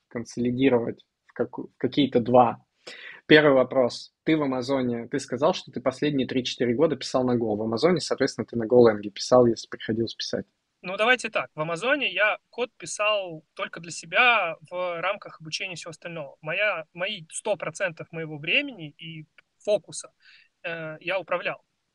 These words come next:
Speaker 1: Мгм.
Speaker 2: Э, код, который я писал,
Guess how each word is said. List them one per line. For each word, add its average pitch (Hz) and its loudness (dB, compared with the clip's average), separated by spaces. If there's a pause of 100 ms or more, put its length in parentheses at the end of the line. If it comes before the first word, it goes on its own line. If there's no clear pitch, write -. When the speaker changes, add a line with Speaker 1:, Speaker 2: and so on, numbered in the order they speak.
(120)
Speaker 1:
Мгм. 117 6
Speaker 2:
Э, 165 -8
код, 233 0
который 208 -2
я 180 -4
писал, 269 0